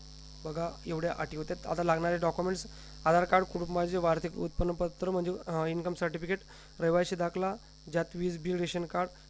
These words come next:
शाळेचा दाखला, शाळेत शिक्षक असलेला पुरावा आणि पासपोर्ट आकाराचे फोटो, एवढे डॉक्युमेंट्स लागणार आहे. आता नेमका अर्ज करण्याची प्रोसेस कसं आहे, तर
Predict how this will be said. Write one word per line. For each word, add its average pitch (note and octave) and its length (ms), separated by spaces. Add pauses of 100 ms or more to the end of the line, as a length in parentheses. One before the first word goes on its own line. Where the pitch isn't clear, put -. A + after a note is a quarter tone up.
शाळेचा E3+ 300
दाखला, F3 340
शाळेत E3 340
शिक्षक - 300
असलेला F3 380
पुरावा F3 380
आणि F#3+ 140
पासपोर्ट E3+ 420
आकाराचे F3 380
फोटो, E3+ 320 (440)
एवढे E3+ 380 (240)
डॉक्युमेंट्स F3 400
लागणार D#3 220
आहे. C#3 100 (340)
आता F#3 160
नेमका G3 320 (160)
अर्ज F3 200
करण्याची G3 360
प्रोसेस F3 360
कसं F3 200
आहे, G#3 140
तर G#3 80